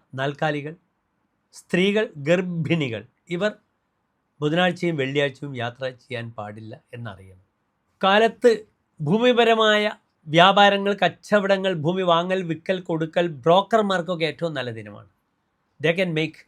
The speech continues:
good deal. മധ്യസ്ഥനായി നിൽക്കുന്നവർക്കൊക്കെ കാശ് വാങ്ങാൻ പറ്റുന്ന ദിവസമാണ്. അതിനാൽ കാലത്ത് പത്ത് മണി മുതൽ പത്ത്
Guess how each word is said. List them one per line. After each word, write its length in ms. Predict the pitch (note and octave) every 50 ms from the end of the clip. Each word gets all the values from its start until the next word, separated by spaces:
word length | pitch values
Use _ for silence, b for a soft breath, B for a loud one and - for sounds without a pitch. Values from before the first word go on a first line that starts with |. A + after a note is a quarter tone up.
| _ _ _ _ _ _ _ _ _ -
good 280 | C3 B2+ D#3 G#3 F#3 D#3 C3+ A#2+
deal. 380 | E3 F3+ G3+ G3 E3 A#2+ G2 - _ _ _ _ _ _ _ _ _ _ _ _ _ _ _ C#3+
മധ്യസ്ഥനായി 520 | D3+ F3 F3+ A#3 A3+ A#3 - G#3+ G#3 G#3
നിൽക്കുന്നവർക്കൊക്കെ 800 | G3+ G3 F#3+ F#3 F#3+ G3 F#3+ F#3+ F#3 E3+ F#3+ F3+ - - G#3 - -
കാശ് 240 | E3+ E3 - - F3+
വാങ്ങാൻ 280 | D#3+ D#3 D#3+ D#3+ D3+
പറ്റുന്ന 220 | C#3+ C#3 C#3 C3 B2+
ദിവസമാണ്. 500 | B2 A#2 G#2 - - B2 A2 G2+ F#2+ _ _ _ _ _ _ _ _ _ _ -
അതിനാൽ 320 | D#3 E3 G3 G#3 G#3 F#3+ -
കാലത്ത് 520 | E3+ E3 E3+ F#3 G3 G3 G3 - G#3 G3+ A3 - _ _ _ _ _ _ _ _ _ _ _ _ _ _ _ _ _ _ _ _ _ _ _ _ -
പത്ത് 200 | F#3 F#3+ - C4
മണി 180 | B3 A#3+ A#3 A3+
മുതൽ 280 | A3 A3+ A3 A3 G3 -
പത്ത് 480 | - F#3+ - _ _ _ - A#3+ C4+ D4